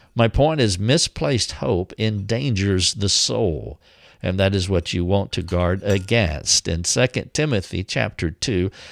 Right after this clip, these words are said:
I want to share two sentences with you. Paul gave Timothy some good wisdom, and I would encourage you to, to memorize these two sentences, at least know where the address is so that you can call upon them,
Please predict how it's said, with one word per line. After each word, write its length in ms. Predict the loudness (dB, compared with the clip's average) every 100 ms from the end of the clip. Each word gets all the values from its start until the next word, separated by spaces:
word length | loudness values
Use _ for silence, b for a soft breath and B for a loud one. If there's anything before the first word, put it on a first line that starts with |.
| B
I 60 | 2
want 120 | 4
to 60 |
share 240 | 4 4 4
two 260 | 6 6
sentences 880 | 6 4 4 4 2 0 0 0 0
with 260 | 0 -2 -2
you. 240 | -4 -4 -6
Paul 300 | -2 -2 -2
gave 340 | 0 0 0
Timothy 520 | -2 0 -2 0 -2 B B B
some 280 | B 2 2
good 300 | 4 6 8
wisdom, 720 | 8 8 8 4 0 -4 -2
and 160 | -4 -2
I 60 |
would 220 | -2 -2 -2
encourage 580 | -6 -2 2 2 0
you 100 | -4 -4
to, 300 | -2 -2 -2 B B B
to 140 | 0 2
memorize 760 | 4 2 4 4 4 2 -2
these 240 | 0 -2 -2
two 240 | 0 0
sentences, 880 | 2 2 2 0 -2 -4 -4 -2 0
at 160 | 0
least 380 | 2 4 4 2
know 180 | 2 2
where 240 | 4 4
the 180 | 4 2 4
address 640 | 2 2 0 -2 -2 -2
is 300 | 0 0 0
so 160 | 0 0
that 180 | -2 -2
you 140 | -2
can 200 | 0 -4
call 300 | -2 0 0
upon 380 | 0 2 0 0
them, 380 | -2 -2 -2